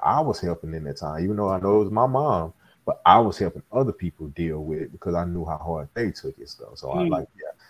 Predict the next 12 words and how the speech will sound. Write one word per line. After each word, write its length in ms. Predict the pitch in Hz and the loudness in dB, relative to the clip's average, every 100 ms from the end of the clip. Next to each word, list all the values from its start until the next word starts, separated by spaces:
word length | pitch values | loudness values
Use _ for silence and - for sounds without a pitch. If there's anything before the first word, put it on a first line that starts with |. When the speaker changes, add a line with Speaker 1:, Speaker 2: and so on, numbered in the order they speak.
| _ | _
Speaker 1:
never 320 | 90 117 110 | 0 2 2
let 180 | 87 82 | 0 -4
a 40 | 78 | -6
good 220 | 82 80 | -6 -6
crisis 420 | - - - - | -4 -6 -8 -14
go 140 | - | -14
to 100 | - | -10
waste. 440 | 71 60 - - - _ _ _ _ _ _ _ | -10 -10 -14 -20 -20 _ _ _ _ _ _ _
Speaker 2:
That's 160 | 180 175 | -12 -10
a 40 | |
good 240 | 160 151 151 | -8 -8 -8
one. 220 | 147 | -12